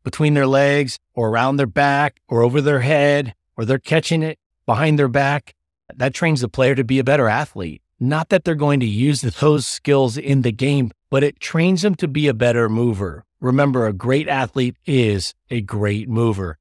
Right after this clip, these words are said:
So go back and listen to those episodes if you haven't already. Now I want to share out a tip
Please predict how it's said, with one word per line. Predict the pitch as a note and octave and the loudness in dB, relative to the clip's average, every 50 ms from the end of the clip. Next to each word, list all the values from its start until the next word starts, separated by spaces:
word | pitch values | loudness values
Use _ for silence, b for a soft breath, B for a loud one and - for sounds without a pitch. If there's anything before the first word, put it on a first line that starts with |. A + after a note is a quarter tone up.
| _ _ _ | _ _ _
So | - - E3+ E3+ | -2 0 0 2
go | C#3 E3+ F3 | 2 2 4
back | D#3+ E3+ D3+ - D#3+ | 4 4 2 2 0
and | D3 D3 | 0 2
listen | D3 C#3 - - A2 | 2 0 0 -2 -6
to | - - | -6 -4
those | A#2+ A2+ G#2+ F#2 | -4 -4 -2 -2
episodes | A2 G#2+ - G#2+ - - B2 A#2 B2+ C3 - - _ | -2 -4 -4 -6 -6 -4 -2 -2 -2 -4 -4 -10 _
if | - C3+ A#2 | -12 -6 -4
you | A#2 G#2+ | -2 -2
haven't | A2+ A2+ G#2+ A2 | -2 -2 0 0
already. | G#2+ G#2 G2+ G#2+ A2+ C3+ F#3 A3+ A3+ _ _ _ - | -2 0 0 -2 -2 -2 -2 -4 -6 _ _ _ -10
Now | - C#3+ F3 G#3 A3 | -8 -4 -2 0 0
I | A3+ | 0
want | G3+ F#3+ F#3 F3+ D#3+ | 2 2 2 2 0
to | |
share | - - - D#3 C#3 C3 B2+ | 0 0 2 2 4 4 4
out | B2 A#2+ A#2 A2 | 2 2 0 -2
a | G#2 E2+ _ _ - | -4 -8 _ _ -10
tip | - - C3 G2+ - | -4 -2 -2 -2 -2